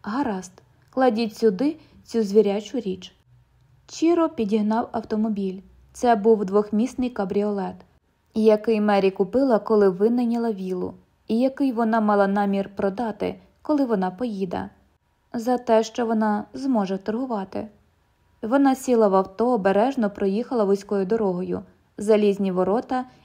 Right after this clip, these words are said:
і звивистою сільською вулицею, допоки не виїхала на шосе,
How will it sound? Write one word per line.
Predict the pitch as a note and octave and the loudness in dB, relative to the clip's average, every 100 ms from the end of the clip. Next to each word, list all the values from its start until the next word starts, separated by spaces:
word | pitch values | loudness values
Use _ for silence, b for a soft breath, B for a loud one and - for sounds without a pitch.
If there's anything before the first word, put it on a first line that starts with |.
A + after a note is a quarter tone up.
| B | B
і | G#3 | 0
звивистою | F#3+ G3+ A3 G#3 G#3+ G3 | 2 4 4 2 2 2
сільською | G3+ G3 - G#3 G3 | 2 -4 -2 2 4
вулицею, | F#3 C#4+ D4 - B3 | 2 0 -2 -4 -6
допоки | G#3 G#3+ B3 B3+ A3 | -2 -2 -2 -4 -4
не | G3 | -2
виїхала | G3 A#3+ A#3 A3 | 0 -2 -4 -6
на | G3 F#3+ | -6 -6
шосе, | A#3 A3 - F3+ | -10 -12 -10 -10